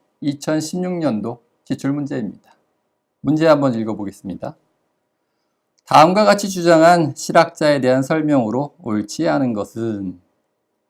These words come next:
대체로 재물은 비유하건대 샘과 같은 것이다. 퍼내면 차고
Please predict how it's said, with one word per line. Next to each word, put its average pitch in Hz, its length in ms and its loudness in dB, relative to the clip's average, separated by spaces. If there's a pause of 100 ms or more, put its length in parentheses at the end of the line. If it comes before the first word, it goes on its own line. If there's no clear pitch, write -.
(360)
대체로 139 480 -2
재물은 156 520 0
비유하건대 143 800 0 (140)
샘과 117 460 0
같은 139 280 -2
것이다. 123 460 -6 (800)
퍼내면 160 460 2
차고 151 640 -4